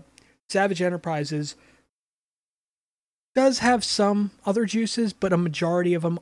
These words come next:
are done by Savage. They have other things like the Savage Box as well. It's really cool, really awesome. If you're into vaping, if you're looking for fluid, if you're looking for equipment, either one of those two are amazing to use.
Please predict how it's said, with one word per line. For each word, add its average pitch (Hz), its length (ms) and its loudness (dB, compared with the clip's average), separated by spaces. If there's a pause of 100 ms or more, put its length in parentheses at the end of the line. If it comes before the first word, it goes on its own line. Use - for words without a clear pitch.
(100)
are 156 300 -2
done 147 400 -4
by 139 320 -6
Savage. 139 840 -6 (420)
They 175 80 0
have 190 120 -2
other 190 220 -2
things 185 260 -4
like 175 140 -4
the 139 80 -18
Savage 147 420 -4
Box 147 380 -6
as 135 100 -6
well. 147 440 -2 (260)
It's - 120 -20
really 220 340 -2 (100)
cool, 180 340 0 (240)
really 196 360 0
awesome. 151 540 -6
If - 140 -18
you're 175 160 -12
into 220 300 -4
vaping, 147 540 -6
if 131 120 -14
you're 135 140 -10
looking 185 320 -4
for 160 140 -8
fluid, 151 400 -6
if 147 160 -12
you're 170 100 -4
looking 220 240 -2
for 156 220 -6
equipment, 170 560 -8 (560)
either 247 220 -2
one 175 220 -4
of 160 100 -2
those 151 220 -2
two 147 320 -6
are 160 200 -4
amazing 160 880 -2 (380)
to 165 60 -4
use. 127 560 -6